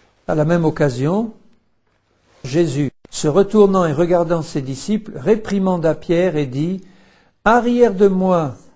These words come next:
Satan, car tu ne conçois pas les choses de Dieu, tu n'as que des pensées humaines. »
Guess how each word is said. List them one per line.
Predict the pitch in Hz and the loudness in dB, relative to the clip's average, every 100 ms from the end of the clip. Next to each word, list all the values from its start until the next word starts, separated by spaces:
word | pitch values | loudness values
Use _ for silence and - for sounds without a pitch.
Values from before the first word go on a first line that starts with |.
| _ _ | _ _
Satan, | - 170 160 - 202 240 | -4 -2 -2 0 0 0
car | 220 175 - | 2 2 0
tu | - 180 | -4 -2
ne | 180 | -2
conçois | - - - 294 - - 220 214 220 | -4 -4 0 0 0 0 2 2 2
pas | 247 | 2
les | 214 185 | 2 0
choses | - 196 156 | 2 2 2
de | 170 | 0
Dieu, | 147 180 240 - - - - _ _ _ | 0 0 0 -2 -12 -20 -20 _ _ _
tu | - 247 | 0 2
n'as | 233 262 | 4 4
que | 254 - - 311 339 285 | 2 -4 2 4 4 2
des | 262 | 0
pensées | - 233 - 214 | 0 -2 -2 0
humaines. » | 214 185 160 135 117 | 0 0 -4 -6 -10